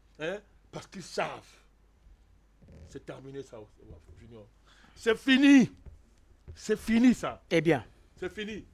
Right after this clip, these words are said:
Speaker 1: Moi, je voudrais terminer par une dimension divine. Une fois de plus. Quand on a fini de dire tout ce qu'on a dit, de faire la géopolitique, de faire la géopolitique, de faire l'anthropologie militaire, de démontrer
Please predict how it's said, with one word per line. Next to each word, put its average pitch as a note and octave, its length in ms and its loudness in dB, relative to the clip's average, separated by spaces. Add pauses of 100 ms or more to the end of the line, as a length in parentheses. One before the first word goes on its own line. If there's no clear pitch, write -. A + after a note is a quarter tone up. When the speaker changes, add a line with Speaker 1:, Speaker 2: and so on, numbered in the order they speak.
Speaker 1:
Moi, G#3 120 -8
je E3 100 -6
voudrais D#3 280 -4
terminer C#3 460 -6
par B2 160 -12
une C3 120 -10
dimension A2 420 -16
divine. F#2+ 340 -20 (640)
Une A2+ 80 -20
fois A2 140 -20
de G2+ 60 -20
plus. F#2+ 180 -20 (1900)
Quand B3+ 200 -10
on G#3+ 120 -6
a D#3+ 80 -6
fini C3 280 -14
de A#2+ 120 -12
dire A#2+ 160 -18
tout - 80 -20
ce - 40 -20
qu'on A#2 160 -18
a A2 60 -16
dit, G#2+ 160 -20
de A2+ 80 -18
faire C3+ 160 -12
la A#2 140 -10
géopolitique, A#2 800 -16
de A#2 80 -18
faire C3 340 -12 (480)
la A#2 140 -12
géopolitique, A#2 560 -14
de A#2 60 -14
faire C3 140 -14
l'anthropologie A#2 720 -16
militaire, A2 520 -20 (600)
de C3+ 60 -18
démontrer C#3+ 880 -12